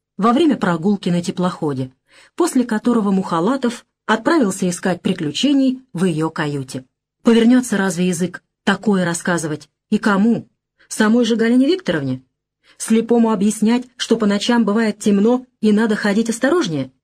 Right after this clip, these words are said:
Елене Даниловне Жмуровой, которая вообще не любит пространных рассуждений? А телеграфный стиль для подобных вещей решительно не подходит. Но самое главное, оправдывая себя, ты как щит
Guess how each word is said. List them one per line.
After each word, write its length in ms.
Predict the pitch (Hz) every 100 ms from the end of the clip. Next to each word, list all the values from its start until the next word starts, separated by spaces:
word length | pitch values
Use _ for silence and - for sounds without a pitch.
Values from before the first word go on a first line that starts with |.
| _ _ -
Елене 380 | 190 214 240
Даниловне 480 | 214 214 233 226 214
Жмуровой, 720 | 185 180 202 240 240 233 233 _ _ _
которая 360 | 233 311 302
вообще 460 | 285 302 294 - 240
не 140 | 196
любит 280 | 202 208 196
пространных 580 | 208 202 - 196 185 180
рассуждений? 720 | 190 - 175 165 175 156 147 _ _ _ _ _
А 120 | - 196
телеграфный 640 | 202 196 196 202 202 185
стиль 400 | 180 - 247 - _
для 160 | 202
подобных 500 | 202 196 196 190 180
вещей 480 | 165 156 - 262 - _ -
решительно 640 | 202 - 302 302 254 226
не 180 | 180 170
подходит. 600 | 165 - - 143 143 - _ _ _ _ _ _ _
Но 260 | - 180 185
самое 340 | 185 190 180
главное, 540 | 175 180 202 185 156 147 _ _ _ -
оправдывая 600 | 185 190 196 185 180 180
себя, 480 | 180 185 208 220 - _ _ _
ты 160 | 285 262
как 240 | 220 190
щит 380 | - - 302